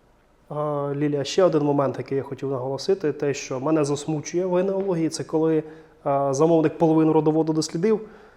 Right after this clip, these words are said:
ми пропонуємо: «Так: тут теж можна ж дослідити і цю гілку», а він такий: «Ну,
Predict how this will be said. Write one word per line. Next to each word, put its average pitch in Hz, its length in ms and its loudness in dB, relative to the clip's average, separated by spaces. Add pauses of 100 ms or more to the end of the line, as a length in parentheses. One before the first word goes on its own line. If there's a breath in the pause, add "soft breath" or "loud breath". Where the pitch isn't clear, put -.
(200 loud breath)
ми 156 100 6
пропонуємо: 156 540 4
«Так: 139 200 0
тут 175 400 -2
теж 294 280 8
можна 143 280 2
ж 127 60 -4
дослідити 143 540 -2
і 143 40 -4
цю 190 140 -2
гілку», 135 460 -4
а 135 80 -8
він 143 140 -8
такий: 135 340 -12
«Ну, 202 320 -6